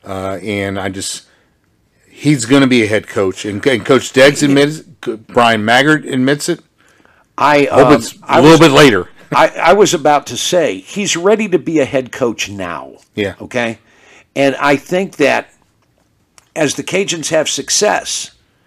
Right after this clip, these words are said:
Speaker 2: his name is gonna start popping up a lot when it, when job openings come up. I, Jake Wells will be a Division One head coach,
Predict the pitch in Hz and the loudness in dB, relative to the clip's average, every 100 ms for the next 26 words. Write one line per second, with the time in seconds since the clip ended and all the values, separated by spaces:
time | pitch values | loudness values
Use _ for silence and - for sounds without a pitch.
0 | _ _ _ _ _ _ 160 180 135 180 | _ _ _ _ _ _ -2 -2 -2 -2
1 | 185 156 139 - 143 - 147 - - 139 | -2 -2 -6 -6 -6 -4 -4 -4 -2 -2
2 | 143 131 - 113 110 139 92 - - _ | -2 -6 -6 -6 -4 -4 -4 -6 -16 _
3 | _ _ _ _ _ _ _ _ _ _ | _ _ _ _ _ _ _ _ _ _
4 | - 139 135 127 _ _ 143 139 147 127 | -6 -2 -2 -4 _ _ -20 -6 -4 -2
5 | 156 147 143 143 127 113 - 120 131 - | 0 2 0 -4 -8 -8 -8 -6 -8 -8
6 | - _ _ _ _ - 139 123 151 170 | -14 _ _ _ _ -2 -2 0 0 0
7 | 175 196 165 160 170 147 151 151 139 151 | 2 -2 0 -4 -4 -4 -4 -6 -6 -6
8 | 151 131 131 143 151 190 - | -6 -6 -6 -4 -4 -4 -10